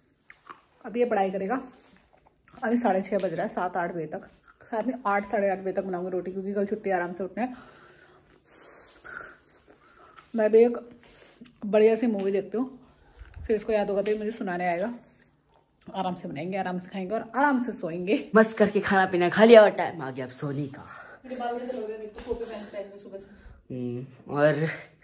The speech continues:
Speaker 2: मेरे थोड़ी देर पहले सर दर्द भी हुआ था, लेकिन उसके बाद फिर क्या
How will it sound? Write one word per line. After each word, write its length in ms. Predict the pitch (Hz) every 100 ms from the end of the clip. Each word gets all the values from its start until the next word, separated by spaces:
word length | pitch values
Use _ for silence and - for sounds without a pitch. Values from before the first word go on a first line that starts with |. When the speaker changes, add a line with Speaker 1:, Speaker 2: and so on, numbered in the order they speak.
| - - - _ 151
Speaker 2:
मेरे 200 | 175 165
थोड़ी 120 | 175
देर 120 | 170
पहले 260 | 170 170 185
सर 220 | 185 160
दर्द 200 | 147 147
भी 100 | 160
हुआ 100 | 151
था, 140 | 156 175 - -
लेकिन 260 | 156 151
उसके 220 | 147 - 151
बाद 100 | 147
फिर 160 | -
क्या 180 | - 160